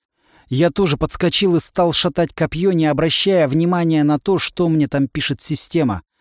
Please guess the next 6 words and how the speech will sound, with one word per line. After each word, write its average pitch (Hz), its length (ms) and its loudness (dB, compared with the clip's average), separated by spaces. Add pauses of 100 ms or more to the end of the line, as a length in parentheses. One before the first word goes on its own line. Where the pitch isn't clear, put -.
(260)
А 135 120 -4
потом, 151 280 0
наконец, 151 540 -2
выскочил 139 520 -4
победный 127 520 0
лог. 120 340 -4